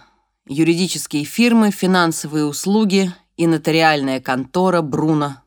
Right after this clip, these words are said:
Каталана. Он берет поднос из рук секретарши, дожидается, пока она закроет дверь, и сам подает нам кофе.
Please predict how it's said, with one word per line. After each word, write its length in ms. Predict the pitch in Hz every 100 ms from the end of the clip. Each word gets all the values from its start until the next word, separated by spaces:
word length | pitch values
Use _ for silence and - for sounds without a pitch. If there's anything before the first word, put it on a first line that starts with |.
| -
Каталана. 760 | 147 143 135 139 113 107 110 _ _ _ _ _ _ _ _ _ _ _
Он 140 | 170 170
берет 260 | 233 277
поднос 400 | 208 190 196 175
из 100 | 165
рук 200 | 170 170
секретарши, 640 | - 165 170 208 226 - 180
дожидается, 560 | 170 175 208 202 -
пока 280 | - 147 143
она 160 | 135 135
закроет 460 | 139 151 139 139
дверь, 380 | 143 202 233 - _ _ _ _ _ _ -
и 80 |
сам 460 | 165 - 208 226 233
подает 480 | 208 160 147 156 160
нам 180 | 151 147
кофе. 540 | - 113 113 - 120